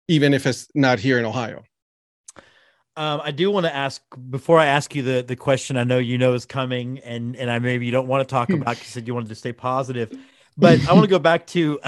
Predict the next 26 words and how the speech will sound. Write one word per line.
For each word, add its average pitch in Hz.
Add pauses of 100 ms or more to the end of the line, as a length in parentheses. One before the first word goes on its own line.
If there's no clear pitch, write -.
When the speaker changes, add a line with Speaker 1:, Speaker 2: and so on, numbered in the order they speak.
(120)
Speaker 2:
<laughs> 247
go 160
back 175
to, 143 (480)
you 185
know, 175
your 160
daughter's 160
part 135
in 117
this. 107 (160)
How 247
much 330
Speaker 1:
Yep. -
Speaker 2:
does 139
that 135
matter 117
to -
you? 101
Like, 120
knowing 165
that 127 (280)
you're 165
building 160
something 147
that 127